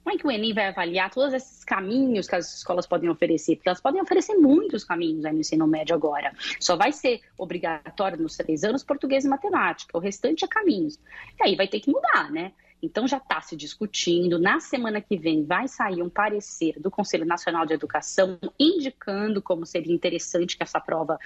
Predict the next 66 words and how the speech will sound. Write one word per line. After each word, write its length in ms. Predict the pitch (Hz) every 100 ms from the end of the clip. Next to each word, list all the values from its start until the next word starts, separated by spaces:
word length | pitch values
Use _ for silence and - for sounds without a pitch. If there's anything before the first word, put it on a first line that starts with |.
| - - -
é, 340 | 160 151 139 -
fosse 580 | - 202 165 180 - 175
a 60 |
partir, 640 | - - - _ - - 175
por 120 | 165
exemplo, 280 | 165 160 -
de 80 |
dois 180 | 165 156
mil 140 | 151 170
e 20 |
vinte 220 | 170 151
e 60 | -
quatro, 380 | 185 165 - -
que 80 |
em 40 | 170
dois 160 | 170
mil 100 | 175
e 40 | 196
vinte 180 | 190 -
e 60 |
dois 360 | 156 208 233 - - - - -
o 60 |
se-, 160 | 160 -
vai 180 | - 180
mudar 280 | 175 180 185
o 20 |
primeiro 320 | 175 185 208
ano 140 | 214
do 80 | 214
ensino 260 | 208 220 240
médio, 380 | 202 147 147 151
obrigatória-, 360 | 151 170 160 -
obrigatoriamente. 920 | 190 185 196 190 190 202 160 139 -
Em 40 | 165
dois 140 | 175
mil 120 | 170
e 20 |
vinte 160 | 165 156
e 60 | -
três, 300 | 180 185 202
o 60 |
segundo. 480 | - 240 170 160 156
Em 20 |
dois 140 | 165 165
mil 120 | 170
e 20 |
vinte 140 | 170
e 40 | -
quatro, 380 | 165 165 - 202
o 20 |
terceiro. 640 | 226 226 - - 165 156
Então, 320 | 156 175 175 180 - - - -
em 40 |
dois 160 | 180 170
mil 100 | 175
e 20 |
vinte 140 | 170 160
e 40 |
quatro 240 | - 175
a 40 | 175
gente 100 | 180
já 80 | 220
teria 200 | 175 180
os 120 | -
três 260 | 180 190
anos 380 | 185 196 202 -